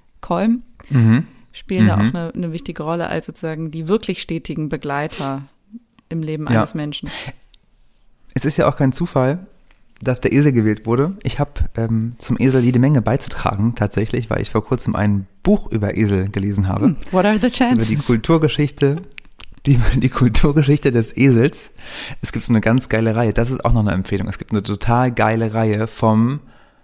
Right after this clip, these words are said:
Speaker 2: Mattes und Seitz Verlag. Ähm, das sind so schmale Heftchen, jeweils so hundert Seiten, hundertzwanzig vielleicht, die sich jeweils mit einem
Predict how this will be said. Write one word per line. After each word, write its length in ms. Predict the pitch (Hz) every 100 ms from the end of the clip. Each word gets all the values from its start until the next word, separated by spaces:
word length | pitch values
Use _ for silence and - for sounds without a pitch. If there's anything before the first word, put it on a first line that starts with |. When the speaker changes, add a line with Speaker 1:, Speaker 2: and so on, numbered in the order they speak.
| _ -
Speaker 2:
Mattes 500 | 110 120 - 139 -
und 200 | 120 110
Seitz 340 | 107 110 -
Verlag. 600 | - 95 92 101 135 - - _ - - - _ _ - _ -
Ähm, 600 | 107 104 101 98 98 98 _ - _ _ _ _
das 140 | 104
sind 240 | 113 110 - _
so 140 | - 110
schmale 400 | - 127 143 160
Heftchen, 720 | 143 147 - - 104 123 175 -
jeweils 400 | 117 127 120 -
so 120 | 117
hundert 320 | 143 147 139
Seiten, 320 | 131 123 117
hundertzwanzig 640 | 113 120 113 123 120 110 -
vielleicht, 440 | 104 101 107 -
die 40 | 113
sich 160 | 110
jeweils 280 | 120 120 -
mit 180 | 110 -
einem 720 | 107 120 127 127 123 123